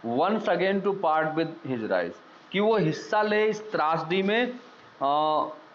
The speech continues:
अपने चावलों के साथ, यानी वो चावल उनको दे खाने के लिए। इस तरीके से उन्होंने pressure बनाया सामूहिक तौर पे मिल करके। This time the delegation succeeded and returned triumphantly,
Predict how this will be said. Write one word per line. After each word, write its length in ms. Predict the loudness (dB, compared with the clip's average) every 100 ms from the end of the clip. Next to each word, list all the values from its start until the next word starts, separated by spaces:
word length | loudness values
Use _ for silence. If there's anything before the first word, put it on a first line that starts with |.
| -12 -2
अपने 280 | -2 0 0
चावलों 500 | 0 2 4 4 4
के 120 | 2
साथ, 180 | 2 0 2
यानी 200 | 2 4
वो 120 | 2
चावल 400 | 2 2 4 4
उनको 260 | 4 2
दे 460 | 2 4 2 2 -2
खाने 340 | -2 0 0 0
के 120 | 0
लिए। 360 | 2 2 0 -4 -18 -20 -20 -20 -20 -20 -20 -20 -20 -20 -20 -20 -20 -20 -20 -4
इस 140 | -4 0
तरीके 300 | 2 2 2
से 100 | 2
उन्होंने 220 | 2 0
pressure 340 | 0 0 0
बनाया 440 | 0 2 2 0 -2 -14 -20
सामूहिक 520 | -4 0 2 2 0 2
तौर 180 | 0
पे 160 | 2 -2
मिल 200 | -2 -2
करके। 360 | -2 -4 -4 -8 -10 -20 -20 -20 -20 -14 -2
This 160 | 0 0
time 420 | 0 0 2 2
the 300 | 2 2 2
delegation 840 | -2 0 2 2 2 2 0 0
succeeded 720 | -2 -2 -2 0 0 2 2 0 -8 -14 -18 -4
and 220 | 0 2 2
returned 420 | 0 2 0 2
triumphantly, 560 | 2 2 0 -6 -8